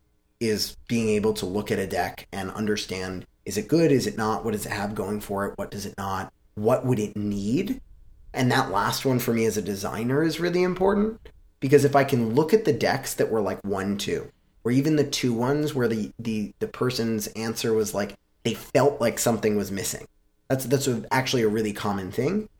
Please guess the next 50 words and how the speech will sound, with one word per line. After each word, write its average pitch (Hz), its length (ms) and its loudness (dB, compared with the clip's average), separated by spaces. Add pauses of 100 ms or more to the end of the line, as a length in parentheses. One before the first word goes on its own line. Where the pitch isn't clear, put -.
(120)
And 165 140 2
sometimes 233 380 4
they 185 80 4
don't 185 160 2
know 143 100 4
what. 107 400 2
They're 113 140 0
like, 120 180 0
"You 160 60 -2
know, 202 120 2
I 185 100 4
thought 190 380 4
my 180 120 0
thing 170 240 0
was 143 320 2
good 156 480 4
and 160 200 2
my 143 120 2
deck 143 280 2
is 262 140 0
good. 120 220 0
It 113 120 -2
seems 214 400 0
good, 110 360 2 (320)
but 147 100 8
it 156 120 2
just, 156 260 -2 (300)
you 135 140 0
know, 110 100 2
something 180 460 2
wasn't 127 360 4
there." 80 500 0 (380)
The, 143 140 10
the 135 160 4
most 139 400 6
valuable 131 440 6
information 110 460 2
I, 98 380 -4
I 110 180 0
get 95 260 -2
from 87 200 -8
that 78 240 -6
is 76 340 -8
actually, 92 540 -8
like, - 180 -12
thinking 113 480 -2
about - 300 -6
the - 80 -8
cards 90 380 -4
to - 120 -10